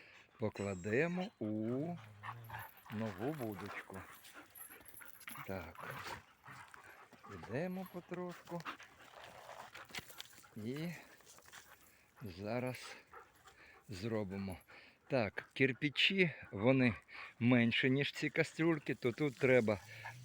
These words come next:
по, тут по два кирпича, там три кирпича, а отут всі, всі чотири кирпича, бо тут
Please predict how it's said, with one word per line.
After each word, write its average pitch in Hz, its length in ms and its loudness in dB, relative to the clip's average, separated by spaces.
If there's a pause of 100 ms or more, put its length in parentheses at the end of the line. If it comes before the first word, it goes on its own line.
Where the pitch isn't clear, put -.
по, 123 400 8 (220)
тут 127 200 4 (320)
по 120 120 6
два 120 360 2
кирпича, 180 840 0
там 117 240 4
три 160 200 2
кирпича, 170 680 2 (440)
а 120 220 8 (280)
отут 170 640 2 (480)
всі, 151 380 -2 (600)
всі - 260 -2
чотири 113 460 -4
кирпича, 92 600 -12
бо 92 140 -12
тут - 360 -10